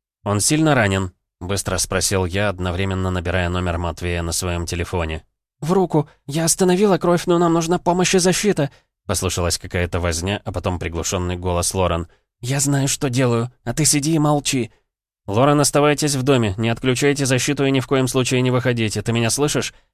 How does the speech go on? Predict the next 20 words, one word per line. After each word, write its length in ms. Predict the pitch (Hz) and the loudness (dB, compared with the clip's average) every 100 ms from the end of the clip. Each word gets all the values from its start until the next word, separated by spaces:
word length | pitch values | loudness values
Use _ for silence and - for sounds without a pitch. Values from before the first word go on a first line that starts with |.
| _ _ 143 | _ _ -6
«Да, 220 | 143 156 | -2 0
Андрей, 280 | 151 151 143 | 0 0 0
я 140 | 156 | 0
слышу». 420 | - 143 120 117 - _ _ _ | 2 0 0 -6 -12 _ _ _
«Я 160 | 92 120 | -4 0
сейчас 340 | 143 151 139 | 0 2 0
свяжусь 340 | 135 131 147 | 0 0 0
с 80 | - | 2
Матвеем 440 | 143 135 143 143 139 | 0 0 2 0 2
Подоровым, 460 | 139 120 117 120 | 2 4 4 4
вам 240 | 123 131 123 | 4 2 2
помогут, 500 | 135 127 110 107 110 | 2 4 2 -2 0
вывезут 460 | 135 135 131 120 | 0 2 0 -2
в 80 | 110 | -2
безопасное 580 | 123 123 127 123 127 123 | 0 0 0 0 0 0
место, 360 | 117 107 - | 0 0 0
а 40 | 113 | -2
Гарри 220 | 123 120 | 0 0
окажут 400 | 110 120 113 120 | 0 0 -2 -2
помощь». 400 | 120 98 87 | 0 0 0